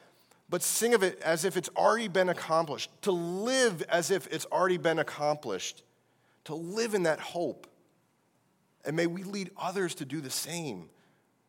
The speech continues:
through our own example. See, I think we, we give God gratitude for the past. We, we place our hope in, in him for the future, but there's something missing. 'Cause when we talk about time,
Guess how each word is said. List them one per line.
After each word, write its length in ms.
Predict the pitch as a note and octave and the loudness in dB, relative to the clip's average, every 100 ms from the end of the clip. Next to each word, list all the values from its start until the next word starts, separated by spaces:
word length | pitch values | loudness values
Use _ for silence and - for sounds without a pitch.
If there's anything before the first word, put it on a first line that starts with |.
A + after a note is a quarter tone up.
| _ - | _ -8
through 180 | C3 | 0
our 80 | B2+ | 2
own 100 | B2 | 0
example. 560 | A#2 - G#2+ G2+ - F2+ - _ _ _ _ _ _ _ _ _ _ _ _ _ _ _ _ _ | -2 -6 -6 -6 -10 -20 -20 _ _ _ _ _ _ _ _ _ _ _ _ _ _ _ _ _
See, 140 | - | 0
I 80 | D3 | 2
think 180 | D#3 E3 | 2 0
we, 200 | D3+ C#3+ - - | 0 -2 -6 -6
we 120 | F3 | -6
give 280 | C#3 F#3+ F3 | 4 4 6
God 300 | F#3 E3 C#3+ | 6 6 4
gratitude 440 | C#3 D3+ D3+ C#3+ | 4 4 2 -2
for 120 | - | -8
the 60 | A#2 | -8
past. 440 | - B2 A2 G2+ | -6 -2 -2 -2
We, 140 | C3+ C3+ - - | -6 -8 -10 -14
we 100 | - | -8
place 320 | D3 - F#3+ F3+ | -8 -2 -2 0
our 80 | |
hope 380 | D3 - F#3 F3+ | -4 -2 -2 -2
in, 220 | D#3+ D3+ - - | -6 -8 -12 -12
in 140 | C#3 | -6
him 140 | D3 | -6
for 100 | C3+ | -6
the 100 | C3+ | -8
future, 360 | A#2 - C#3 A#2+ | -8 -6 -8 -6
but 120 | A2+ | -6
there's 160 | C3+ C#3 | -4 -2
something 380 | - F3+ D3+ C3+ | 0 0 -2 -2
missing. 400 | C#3 - E2 E2+ _ _ _ _ _ | -4 -6 -10 -18 _ _ _ _ _
'Cause 180 | - D3+ | -8 -6
when 200 | C#3+ E3 | -2 0
we 100 | G#3+ | 0
talk 300 | - F#3 F#3 | -2 -4 -2
about 240 | F3 D#3 | 2 2
time, 340 | - D3+ D#3 | 2 0 0